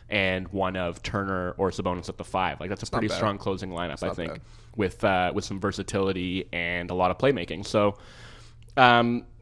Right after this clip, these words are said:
Speaker 1: I, I like the construction of their team. I know they didn't shoot a ton of threes last year, but I feel like they're going into this season with the idea that they're going to shoot more of them.
Speaker 2: Right. I mean,
Speaker 1: Because
Speaker 2: they pers-,
Speaker 1: Tyreek's gonna be there, they got McDermott.
Speaker 2: they
Speaker 1: Um,
Speaker 2: pursued J J Redick.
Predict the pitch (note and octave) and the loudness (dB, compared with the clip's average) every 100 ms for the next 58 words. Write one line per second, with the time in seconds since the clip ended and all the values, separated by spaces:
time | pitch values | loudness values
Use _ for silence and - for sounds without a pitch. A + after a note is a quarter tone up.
0 | - B2+ C3+ E3 B2+ D3 D3+ D#3+ C3+ C#3 | 8 10 12 10 10 6 4 -2 4 4
1 | - C#3 B2+ A2+ A#2+ B2 B2 B2 - A#2 | 4 4 4 4 0 2 4 2 2 4
2 | A2+ A#2+ C3 A#2+ C3 A#2+ D3 C#3 C3+ B2+ | 8 10 10 6 4 4 4 4 2 0
3 | - G#2 A#2 B2 C3 - D3+ B2 G2+ C3 | 0 0 4 4 4 4 2 2 0 2
4 | C3 C3 A#2+ A2 A2 A2+ G#2+ - A2 A2 | 2 2 0 0 0 0 -2 0 0 0
5 | A2 G#2 G#2+ F#2+ G2 G2 G#2 G2 - F#2+ | 0 0 0 0 0 0 2 0 -2 -2
6 | F#2+ F#2 - G2 F2+ G2+ A#2 C3 D3 - | -2 -2 -2 -2 0 2 2 0 -2 -6
7 | G2+ - - C#3 E3 D3 D#3+ D3+ D3+ D#3+ | -6 -4 2 8 10 12 12 12 8 6
8 | C#3+ C#3+ C#3 B2 G#2+ A#2+ B2 - A#2 A#2 | 6 8 8 8 8 6 6 2 4 6
9 | A2+ - - - C#3 A2+ G2 F#2+ C3+ B2+ | 4 0 -18 2 6 8 6 6 2 2
10 | A#2 A#2+ G#2 G2 G2 | 2 2 4 2 2